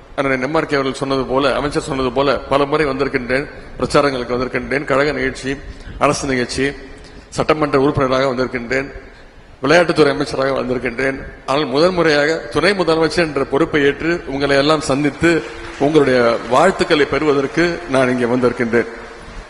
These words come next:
திராவிட மாடல் என்று சொன்னாலே எல்லோருக்கும் எல்லாம் என்றுதான் அர்த்தம். அதன் அடிப்படையில இந்த நிகழ்ச்சி கூட ஒரு திராவிட மாடல் நிகழ்ச்சி என்று சொல்லலாம்.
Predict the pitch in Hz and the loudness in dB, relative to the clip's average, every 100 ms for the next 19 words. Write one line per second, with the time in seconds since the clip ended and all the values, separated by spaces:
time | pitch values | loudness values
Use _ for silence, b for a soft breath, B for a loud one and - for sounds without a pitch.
0 | - - - - - - 127 143 175 220 | -20 -18 -18 -18 -20 -18 -2 4 6 6
1 | 202 180 180 180 156 160 - 151 151 170 | 6 6 4 4 2 2 0 0 2 2
2 | 139 139 180 190 185 196 196 - 147 151 | 0 2 4 4 4 2 2 0 2 4
3 | 165 170 135 143 131 151 135 - 127 107 | 2 0 -2 0 2 2 0 -2 -2 -4
4 | - - - - - - 143 160 135 156 | -10 -18 -20 -20 -10 -2 0 2 2 0
5 | 185 185 175 175 175 147 143 151 190 180 | 0 0 2 2 0 -2 0 0 -2 -2
6 | 147 165 175 - 143 139 123 135 165 165 | 0 2 2 0 0 0 2 2 2 0
7 | 143 139 151 123 135 139 165 135 135 139 | 0 0 -2 -2 -4 -2 -2 -2 -4 -2
8 | 127 117 110 | -2 0 -2